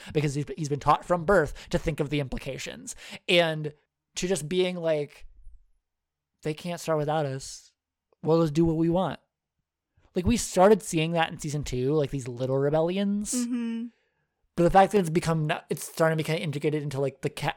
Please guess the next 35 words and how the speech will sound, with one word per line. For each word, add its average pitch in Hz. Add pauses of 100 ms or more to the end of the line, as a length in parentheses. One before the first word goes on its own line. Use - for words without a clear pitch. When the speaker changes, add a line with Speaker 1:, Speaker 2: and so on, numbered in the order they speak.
Speaker 1:
like, 151
his 151
daily, 131 (280)
I - (100)
mean, 196
we 190
don't, 214
this 196
is 156
probably 147 (320)
very 131
much 127
extenuating 127
circumstances 147
and, 151
like, 135
not 131
a -
normal 123
part 127
of 120
their 120
day-to-day, 123
but, 233
like, 156 (300)
the 175
fact 185
that, 285
like, 170
he's 156
just, 156
like, 156 (460)
slipping 175
back 139
into 135